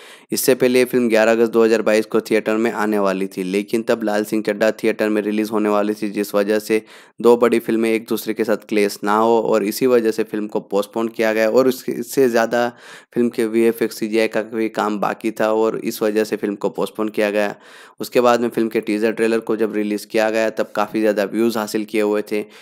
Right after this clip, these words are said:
क्योंकि आदिपुरुष प्रभास की पिछली दो तीन फिल्में जिन्होंने, उन्होंने जो साइन की हुई है, जैसे कि आदिपुरुष है,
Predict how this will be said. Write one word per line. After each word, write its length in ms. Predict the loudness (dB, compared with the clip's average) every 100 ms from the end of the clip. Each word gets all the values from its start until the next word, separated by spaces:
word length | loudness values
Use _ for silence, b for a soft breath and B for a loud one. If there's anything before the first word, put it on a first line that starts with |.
| B B
क्योंकि 320 | -2 -2 -4
आदिपुरुष 680 | -6 -6 -2 -2 0 -4 -2
प्रभास 460 | 0 2 0 0
की 100 | -4
पिछली 420 | -6 -6 -4 -4 -4 -8
दो 300 | -6 0 0
तीन 160 | 0 -4
फिल्में 260 | -2 -2
जिन्होंने, 340 | -2 -2 0 0
उन्होंने 360 | -2 -2 -2
जो 120 | -4
साइन 280 | -6 -6 -8
की 160 | -6 -2
हुई 180 | 0 0
है, 60 |
जैसे 280 | -2 -4 -4
कि 120 | -4
आदिपुरुष 680 | -4 -2 -4 -4 -2 -2 -2
है, 200 | -4